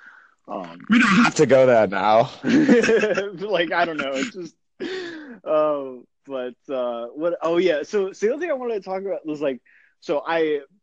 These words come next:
Speaker 1: you know, I, I just kinda do my thing on Instagram. I have, like,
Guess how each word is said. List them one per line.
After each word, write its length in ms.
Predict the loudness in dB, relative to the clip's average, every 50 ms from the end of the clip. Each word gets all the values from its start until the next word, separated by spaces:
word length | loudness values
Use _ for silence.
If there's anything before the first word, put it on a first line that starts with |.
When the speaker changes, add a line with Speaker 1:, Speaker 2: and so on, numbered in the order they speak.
| _ _ _ _
Speaker 1:
you 180 | -10 -8 -8 -6
know, 160 | -6 -6 -8
I, 320 | -8 -6 -4 -4 -4 -4 -6 -6
I 140 | -6 -4 -4
just 160 | -4 -4 -4
kinda 140 | -4 -4 -2
do 160 | -2 -2 -2
my 160 | 0 -2 -4
thing 200 | -4 -4 -6 -4
on 140 | -4 -6 -6
Instagram. 680 | -6 -8 -8 -8 -8 -8 -6 -6 -6 -4 -4 -6 -6 -6
I 120 | -6 -6
have, 180 | -6 -6 -6 -6
like, 320 | -6 -6 -6 -8 -10 -16